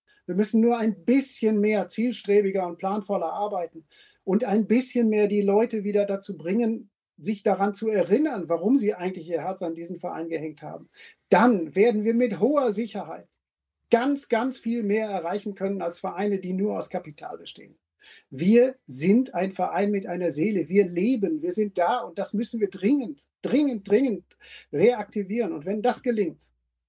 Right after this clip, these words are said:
wenn uns das gelingt, dann kriegen wir mehr Mitglieder, dann kriegen wir mehr Mitgliedsbeiträge, dann kann der E V auch wieder laufen.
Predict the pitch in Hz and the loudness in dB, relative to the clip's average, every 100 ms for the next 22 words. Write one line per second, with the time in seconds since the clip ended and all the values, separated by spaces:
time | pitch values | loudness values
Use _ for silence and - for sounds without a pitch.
0 | _ _ _ 160 202 196 - 214 226 - | _ _ _ -2 -2 -4 0 2 2 -2
1 | 240 165 143 _ - - 160 156 208 190 | -2 -2 -4 _ -16 -2 0 2 2 4
2 | 180 165 160 220 - 240 220 202 175 190 | 2 2 2 0 2 2 4 2 -2 -6
3 | 170 156 151 180 - 156 - 196 202 208 | -4 -4 -4 -8 -10 -6 0 0 4 4
4 | 196 180 165 180 185 180 - 180 180 156 | 4 2 -2 -2 -2 -4 -4 -4 -4 -6
5 | 160 156 151 202 - 208 | -6 -4 0 0 0 -4